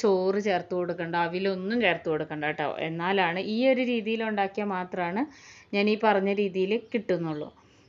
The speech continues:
അപ്പോൾ ഇനി ബാക്കിയുള്ള റവയുടെ കൂട്ടുണ്ടല്ലോ,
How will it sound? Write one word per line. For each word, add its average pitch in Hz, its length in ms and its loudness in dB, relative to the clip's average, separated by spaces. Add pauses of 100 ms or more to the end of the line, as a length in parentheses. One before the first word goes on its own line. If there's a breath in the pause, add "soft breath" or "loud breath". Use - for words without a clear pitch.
(120)
അപ്പോൾ 214 180 4
ഇനി 247 140 2 (180)
ബാക്കിയുള്ള 190 600 4 (480)
റവയുടെ 190 520 4
കൂട്ടുണ്ടല്ലോ, 185 600 0